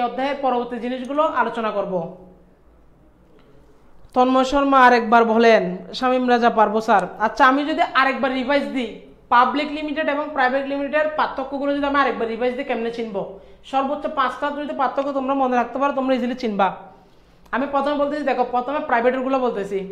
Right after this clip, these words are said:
private limited company জনগণের কাছে share বিক্রি করতে পারে না, অন্যদিকে public limited company জনগণের কাছে share বিক্রি করতে পারে। private limited company share বিক্রির বিবরণপত্র issue করতে পারে না, public limited company share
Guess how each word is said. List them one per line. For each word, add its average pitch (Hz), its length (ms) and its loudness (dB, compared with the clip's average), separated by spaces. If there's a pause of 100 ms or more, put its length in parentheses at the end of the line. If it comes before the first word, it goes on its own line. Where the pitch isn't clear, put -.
(1080)
private 262 380 2
limited 285 380 0 (160)
company 262 360 2 (140)
জনগণের 233 400 2
কাছে 240 200 -2
share 254 240 0
বিক্রি 240 240 -8
করতে 247 240 -2
পারে 220 220 4
না, 285 60 2 (360)
অন্যদিকে 233 360 -4 (120)
public 240 340 -4
limited 277 360 -6
company 262 260 -4 (100)
জনগণের 226 360 -2
কাছে 220 200 -4
share 240 200 -2
বিক্রি 226 220 -8
করতে 208 220 -10
পারে। 170 160 -4 (640)
private 240 340 0
limited 285 240 -4 (100)
company 262 320 -4 (100)
share 277 300 0
বিক্রির 269 360 -6
বিবরণপত্র 226 580 -6
issue 233 160 -10
করতে 254 240 -8
পারে 240 240 0
না, 330 60 0 (560)
public 294 340 0
limited 302 340 -6
company 285 320 -4 (260)
share 277 180 -2